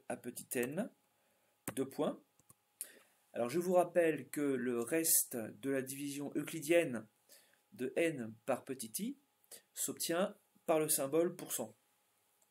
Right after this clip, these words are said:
Donc, n pourcent, c'est shift, euh, et, euh, juste, euh,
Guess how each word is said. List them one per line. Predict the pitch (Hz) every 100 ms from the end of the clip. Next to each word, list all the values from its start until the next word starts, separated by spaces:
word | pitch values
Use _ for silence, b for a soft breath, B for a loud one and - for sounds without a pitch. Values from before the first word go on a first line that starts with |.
| _ _ _ - B B B B _
Donc, | 107 - -
n | 160 135 120 110 - _ _ _ _ _ - _ _ - _ _
pourcent, | 151 143 - 147 135 - _ _ _ - B B -
c'est | 127
shift, | 117 - 170 180 - 127
euh, | 120 120 117
et, | - 123 120
euh, | 117 120 117 117
juste, | 110 143 - -
euh, | 120 117 123